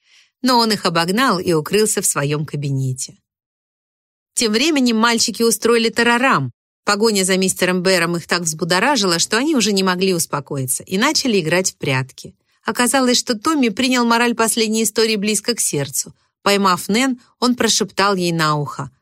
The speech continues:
«Прости, что назвал тебя бешеной осой». Нэн решила отплатить добром за добро, и когда они начали играть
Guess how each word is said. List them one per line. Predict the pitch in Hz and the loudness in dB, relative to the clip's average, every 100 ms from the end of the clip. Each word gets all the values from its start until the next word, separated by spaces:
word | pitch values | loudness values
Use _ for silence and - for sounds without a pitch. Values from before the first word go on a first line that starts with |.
| _ - | _ -10
«Прости, | 202 202 - - 233 | -6 -4 -4 -4 -2
что | 220 190 | -4 -4
назвал | 185 196 190 190 175 | -6 -6 -6 -8 -8
тебя | - 185 | -8 -8
бешеной | 170 190 185 175 196 185 | -10 -6 -4 -4 -6 -4
осой». | - - 208 196 - _ _ _ _ _ - | -2 -2 -2 -8 -14 _ _ _ _ _ -2
Нэн | 240 311 | 0 2
решила | 233 214 254 220 | 2 2 0 0
отплатить | - 208 214 240 190 | 0 0 0 -2 -2
добром | 208 220 220 | 0 0 0
за | 214 | 0
добро, | 233 262 202 147 139 - _ | 2 0 0 -2 -6 -14 _
и | - | -6
когда | 208 196 190 185 | -2 0 0 0
они | 190 196 | 0 0
начали | 190 185 196 196 | 0 0 0 0
играть | 190 196 180 | 2 0 -2